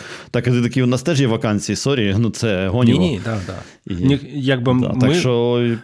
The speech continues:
Speaker 2: ми рекламували джин на Доу тільки тому, що, типу, це був один власник, да? Ну, типу, це мій проект.
Speaker 1: Так, так.
Speaker 2: А якби ти, я
Speaker 1: Так.
Speaker 2: пам'ятаю, тоді в чотирнадцятому чи в п'ятнадцятому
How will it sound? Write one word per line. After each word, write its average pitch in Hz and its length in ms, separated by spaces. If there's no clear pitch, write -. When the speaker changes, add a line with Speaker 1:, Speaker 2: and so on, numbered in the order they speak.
Speaker 2:
ми 127 160
рекламували 127 680
джин 110 360
на 110 100
Доу 147 400
тільки 139 180
тому, 127 260
що, 127 200
типу, 107 320
це 107 180
був 101 280
один 113 280
власник, 95 480
да? 98 180
Ну, 101 120
типу, 104 220
це - 180
мій 104 180
проект. 98 280
Speaker 1:
Так, 120 140
так. 110 160
Speaker 2:
А 110 220
якби 117 260
ти, 127 160
я 127 140
Speaker 1:
Так. 135 80
Speaker 2:
пам'ятаю, 139 420
тоді 123 220
в - 120
чотирнадцятому 117 680
чи - 120
в - 40
п'ятнадцятому 110 600